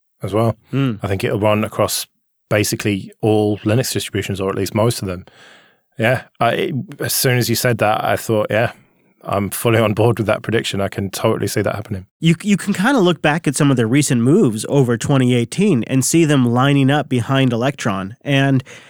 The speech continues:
Speaker 2: having a couple of conversations with a couple of different developers down there, I've,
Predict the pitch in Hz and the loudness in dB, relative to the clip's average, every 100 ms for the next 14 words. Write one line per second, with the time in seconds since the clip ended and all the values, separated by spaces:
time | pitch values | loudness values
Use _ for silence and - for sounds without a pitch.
0 | - - 156 170 151 - 175 180 180 165 | -8 0 2 4 2 0 -2 0 0 2
1 | 175 165 151 165 156 - 185 143 123 110 | 2 2 2 2 2 2 2 2 0 -2
2 | 156 151 160 151 143 143 117 123 185 - | -2 0 2 2 2 0 2 2 2 2
3 | 131 120 120 117 113 101 - - - - | 0 2 2 2 0 -2 -6 -16 -20 -6
4 | 135 160 139 | 0 0 -2